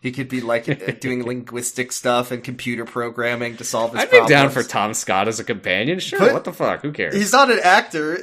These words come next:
Speaker 1: He's not an actor.
Speaker 2: Whatever.
Speaker 1: And also, he'd be playing himself. But I
Speaker 2: Whatever.
Speaker 1: think, I think next season.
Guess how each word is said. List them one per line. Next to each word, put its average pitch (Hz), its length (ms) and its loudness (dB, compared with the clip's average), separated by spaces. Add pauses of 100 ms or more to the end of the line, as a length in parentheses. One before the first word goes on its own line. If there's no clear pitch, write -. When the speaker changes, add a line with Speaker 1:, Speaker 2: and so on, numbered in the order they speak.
Speaker 1:
He's 165 280 -4
not 247 220 6
an 247 100 2
actor. 180 680 0
Speaker 2:
Whatever. - 240 4
Speaker 1:
And - 80 4
also, 208 320 6
he'd 208 160 0
be 190 80 0
playing 208 300 0
himself. 170 600 0
But 151 180 2
I 170 140 4
Speaker 2:
Whatever. 156 360 6
Speaker 1:
think, - 120 -14 (500)
I 175 120 4
think 202 280 -6
next 202 280 0
season. 220 580 -8